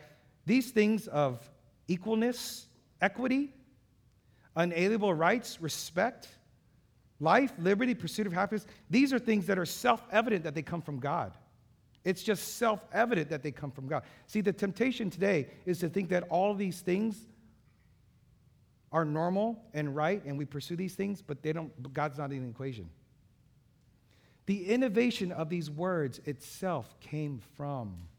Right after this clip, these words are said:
a mind that was influenced by God. You see, if we take these things out,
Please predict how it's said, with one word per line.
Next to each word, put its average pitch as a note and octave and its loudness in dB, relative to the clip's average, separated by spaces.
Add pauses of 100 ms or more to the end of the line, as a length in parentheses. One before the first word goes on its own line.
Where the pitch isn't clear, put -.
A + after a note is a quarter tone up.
(720)
a B2 -6
mind A#2+ -6 (1600)
that B2+ -6
was G#2+ -10
influenced A#2+ -10 (380)
by G2+ -12
God. F#2 -16 (1160)
You B2+ -8
see, D3+ -6 (220)
if C3 -10
we C#3+ -4
take E3+ -8
these D3 -6
things C#3 -10
out, A#2 -8